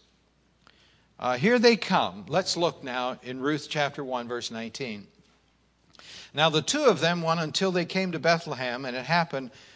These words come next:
when they had come to Bethlehem that all the city was excited because of them. And the woman said,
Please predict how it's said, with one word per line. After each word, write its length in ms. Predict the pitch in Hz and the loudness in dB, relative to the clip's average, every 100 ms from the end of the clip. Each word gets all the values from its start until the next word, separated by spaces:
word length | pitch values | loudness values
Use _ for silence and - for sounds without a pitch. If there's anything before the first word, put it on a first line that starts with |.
| _ | _
when 160 | 139 156 | -4 2
they 120 | 151 | 2
had 140 | 143 | 2
come 220 | 139 214 226 | 2 2 2
to 60 | |
Bethlehem 640 | 165 160 151 147 135 139 143 | 4 4 4 -2 -2 -4 -2
that 140 | 127 | -2
all 420 | 127 170 208 220 | 0 2 4 4
the 100 | 208 | 2
city 320 | 185 - 160 | 0 0 -2
was 200 | 151 143 | -2 -2
excited 600 | 135 117 - 190 180 127 | -2 -2 0 0 0 -2
because 480 | 117 135 - 160 151 | -6 -6 0 0 0
of 120 | 131 | -4
them. 340 | 107 107 104 110 _ _ _ _ _ _ _ _ _ _ _ - | -4 -4 -6 -10 _ _ _ _ _ _ _ _ _ _ _ -10
And 180 | 135 135 | -6 -4
the 60 | |
woman 380 | 127 170 196 190 | 0 2 2 2
said, 500 | - 147 113 104 107 | 2 2 0 -2 -6